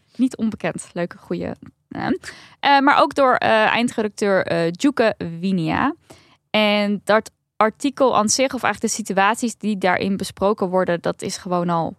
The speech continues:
eh, verschrikkelijk. Eh, er was ook ontzettend veel uitval op de redactie. Dus mensen die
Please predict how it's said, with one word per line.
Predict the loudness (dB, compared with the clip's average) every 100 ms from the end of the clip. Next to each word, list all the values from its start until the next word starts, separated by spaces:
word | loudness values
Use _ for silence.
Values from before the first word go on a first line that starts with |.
| -12
eh, | -10 -10 -14
verschrikkelijk. | -12 -10 -4 -4 0 0 -2 -14 -20 _ _ -8
Eh, | -4 -4 -2
er | -2
was | -2 -4
ook | -4
ontzettend | -6 -4 -4 -4
veel | -4 -2
uitval | 0 0 -2 -4
op | -2
de |
redactie. | -2 -2 -4 -6
Dus | -6 -4
mensen | -4 -4 -6
die | -8 -10